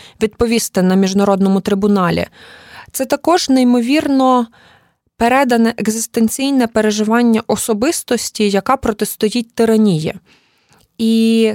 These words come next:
те, що це вдалося описати саме українцям, вартує окремої уваги. І, знаєш, я дійсно відчуваю цю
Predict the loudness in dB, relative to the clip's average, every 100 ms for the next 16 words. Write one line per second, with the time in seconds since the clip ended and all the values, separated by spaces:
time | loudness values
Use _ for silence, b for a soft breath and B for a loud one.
0 | -4 -2 -2 -2 -6 -6 -2 0 2 2
1 | 2 0 0 -2 0 -2 -4 -2 -2 -2
2 | -4 0 0 0 -4 -2 -2 -2 -4 -6
3 | 0 0 0 -2 -4 -4 0 2 2 0
4 | B B B B B -6 0 2 2 2
5 | 2 0 0 0 0 -4 -8 _ _ _
6 | _ _ _ 0 2 2 2 2 0 -2
7 | -2 0 0 0 0 0 0 -2 0 -2
8 | -2 -2 -4 0 0 2 2 2 0 -2
9 | -4 -2 -2